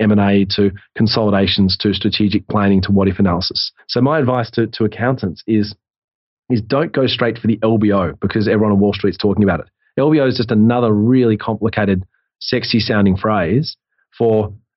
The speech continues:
effectively building a three-way model that contains a bit of restructuring on day one because your management's buying the business out, you know, and you're restructuring the, the capital structure. But start off with the fundamentals. So learn how the three financial statements relate to each other on a forecast basis. Learn how,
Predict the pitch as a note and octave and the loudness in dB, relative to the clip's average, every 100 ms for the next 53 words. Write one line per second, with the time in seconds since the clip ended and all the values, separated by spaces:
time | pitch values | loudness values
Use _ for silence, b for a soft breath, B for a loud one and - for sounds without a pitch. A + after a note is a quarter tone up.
0 | A2+ B2 A2+ A2+ G#2+ A2 G#2 G2 B2 A#2 | -4 -2 0 0 2 2 2 0 0 2
1 | A2 F#2+ F2+ G#2+ - G#2+ A2 G#2 G2+ G#2 | 2 2 2 0 0 0 2 2 2 2
2 | G2 G2+ F#2+ G#2+ - - G2 G2 G2 F#2+ | 2 0 0 -2 -2 0 2 2 2 2
3 | G2 F#2+ F2+ F#2 G2 G2+ G2 G2+ G2 F#2 | 2 2 0 -2 -2 2 2 4 2 0
4 | - G#2 F#2+ G2 F#2+ F#2+ F#2 E2+ - - | 0 -2 0 2 2 0 0 -2 -6 -4
5 | G#2 G2+ G2+ G2 G2+ - F#2+ - G2+ F#2+ | 0 2 4 2 0 0 -2 0 2 2
6 | F#2+ G2+ A#2 G#2+ G#2+ - F2 - F#2 b | 2 0 -2 0 0 -2 -4 -4 -8 b
7 | B2+ B2 G#2 B B - - D3 D#3 C3+ | -2 -2 -4 B B -12 -4 -2 0 0
8 | B2+ A#2 A2+ - A2 G2+ G2 - - - | -2 -4 -4 0 2 2 0 -2 -4 -2
9 | G#2+ G#2+ B - C3+ D3+ C3 C3 A#2+ G#2 | -2 -4 B 0 2 2 0 0 0 -2
10 | - A#2 A#2 A2 G#2 A2 - G#2 G2 G2 | -2 0 0 0 0 -4 -4 -4 0 -2
11 | - _ G#2+ A2 - - A2+ A#2 A2+ C3+ | -2 _ 0 0 0 -2 0 0 -2 0
12 | A#2 G2 A2+ A2+ A#2+ B2 B2+ B2+ F#3 - | -2 0 -2 -2 -6 -4 -4 -2 -4 -6
13 | _ _ _ - B2 C#3 C#3 C3 B2 A#2 | _ _ _ -2 0 0 0 0 0 -2
14 | A2+ | -4